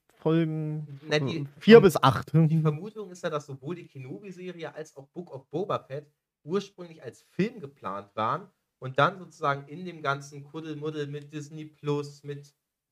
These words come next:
Speaker 2: dem Solo-Flop und so weiter und so fort, dass man es da eben in Miniserien umgearbeitet hat, den Stoff.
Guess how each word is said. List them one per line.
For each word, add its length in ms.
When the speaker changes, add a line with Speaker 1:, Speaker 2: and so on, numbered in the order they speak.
Speaker 2:
dem 160
Solo-Flop 880
und 160
so 180
weiter 340
und 120
so 120
fort, 360
dass 140
man 120
es 140
da 220
eben 220
in 200
Miniserien 640
umgearbeitet 680
hat, 120
den 100
Stoff. 240